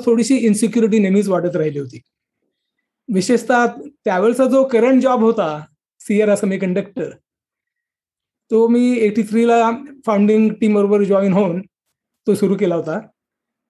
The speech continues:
आणि त्यांच्या पद्धतीप्रमाणे त्यांनी जे इन्सेंटिव्ह स्टॉक ऑप्शन्स दिले होते ते सत्त्याऐंशी साली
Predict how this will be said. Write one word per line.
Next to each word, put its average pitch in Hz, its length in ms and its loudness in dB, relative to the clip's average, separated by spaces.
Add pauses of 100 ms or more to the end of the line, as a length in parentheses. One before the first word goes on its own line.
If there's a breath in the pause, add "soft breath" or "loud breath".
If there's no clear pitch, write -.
(360)
आणि 214 520 2 (200)
त्यांच्या 214 280 0
पद्धतीप्रमाणे 220 800 2
त्यांनी 208 260 2
जे 202 140 2
इन्सेंटिव्ह 208 580 0
स्टॉक 208 340 -2
ऑप्शन्स 196 420 -2
दिले 190 220 0
होते 185 400 -2 (600)
ते 247 60 2
सत्त्याऐंशी 247 520 0
साली 233 360 0